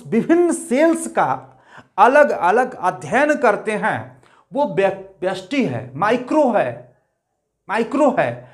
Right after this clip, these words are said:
और जब बॉडी का एक साथ देख लेते हैं, हाँ, बॉडी ठीक, लंबाई, चौड़ाई, मोटाई बहुत अच्छा है, स्मार्ट हैं, समष्टि हो गया। लेकिन छोटी-छोटी इकाइयों का, अब देखिए मेडिकल देने जाते हैं,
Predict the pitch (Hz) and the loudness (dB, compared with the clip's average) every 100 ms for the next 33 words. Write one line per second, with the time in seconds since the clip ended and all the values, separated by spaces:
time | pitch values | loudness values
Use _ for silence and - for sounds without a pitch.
0 | - - 180 220 175 139 208 226 302 294 | -20 -2 2 4 2 4 6 6 4 2
1 | 240 185 254 269 - 233 233 160 226 233 | 2 2 0 -2 0 0 0 -2 0 0
2 | 226 220 180 180 139 180 196 196 190 208 | 0 -2 -2 0 0 2 2 0 -10 -10
3 | 208 165 156 156 180 170 165 156 156 160 | -6 -4 -4 0 0 0 -2 0 2 2
4 | 151 139 156 147 156 190 160 135 180 151 | -2 -4 -4 -2 -4 -4 -4 -4 -2 -2
5 | 107 - - - - 180 202 202 226 202 | -4 -10 -20 -20 -16 -10 -2 0 0 0
6 | 165 120 - - - 185 175 - 226 123 | -2 -4 -10 -14 -8 -4 -4 -6 -8 -6
7 | 107 - - _ _ _ - 170 247 277 | -8 -12 -18 _ _ _ -6 0 2 2
8 | - - 285 330 - 277 269 247 247 254 | 0 0 2 4 2 0 0 0 4 6
9 | 254 269 254 135 131 175 247 262 247 233 | 6 2 0 -2 -2 -2 -2 -2 -2 0
10 | 254 220 220 220 202 185 226 185 220 | -2 -2 -2 0 0 2 0 -2 -6